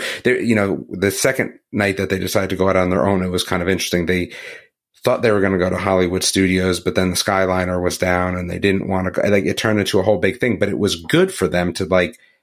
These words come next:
have to kind of coordinate what to do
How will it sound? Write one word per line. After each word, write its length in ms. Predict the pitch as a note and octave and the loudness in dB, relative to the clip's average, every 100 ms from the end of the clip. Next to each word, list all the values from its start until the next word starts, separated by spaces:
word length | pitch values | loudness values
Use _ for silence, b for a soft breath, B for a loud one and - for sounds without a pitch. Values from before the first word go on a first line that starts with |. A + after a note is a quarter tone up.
| b | b
have 320 | - G#2+ - | -4 -4 -4
to 260 | - G2 F2+ | -2 -2 -2
kind 260 | - G2+ F#2+ | -4 -4 -2
of 140 | F2+ - | -2 -6
coordinate 680 | - F#2 G2 F2+ F#2 F2+ | -2 2 2 2 0 0
what 300 | D#2+ F#2 - | -2 0 0
to 120 | - E2 | -2 -2
do 400 | E2+ F#2 D#2+ | 4 4 2